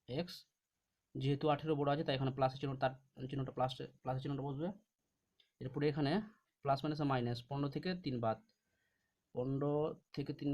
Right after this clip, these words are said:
বাদ, তাহলে হয়ে গেল বারো। যেহেতু পনেরো বড় আছে আর তার চিহ্ন মাইনাস আছে, তাই আমরা এখানে মাইনাস বসাবো, মাইনাস টুয়েলভ ওয়াই। চলো, আমাদের এক নম্বরটা হয়ে গেল।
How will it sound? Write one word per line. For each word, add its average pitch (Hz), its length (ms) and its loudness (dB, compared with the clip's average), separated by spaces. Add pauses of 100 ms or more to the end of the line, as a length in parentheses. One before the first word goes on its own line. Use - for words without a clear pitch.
বাদ, 143 180 6 (140)
তাহলে 123 260 2
হয়ে 131 140 0
গেল 135 100 0 (720)
বারো। 113 340 0 (420)
যেহেতু 135 320 2
পনেরো 143 240 2
বড় 143 220 2
আছে 147 220 0
আর 135 120 4
তার 127 100 2 (140)
চিহ্ন 139 240 0
মাইনাস 131 200 0
আছে, 131 160 -2
তাই 131 200 4
আমরা 117 120 0
এখানে 160 200 -2 (520)
মাইনাস 110 320 -2
বসাবো, 107 260 -10 (220)
মাইনাস 127 420 -6 (1000)
টুয়েলভ 135 300 -2 (1000)
ওয়াই। 92 240 -14 (1160)
চলো, 131 140 -4
আমাদের 131 200 -2
এক 131 80 -8
নম্বরটা 123 260 0 (140)
হয়ে - 160 -12
গেল। - 120 -20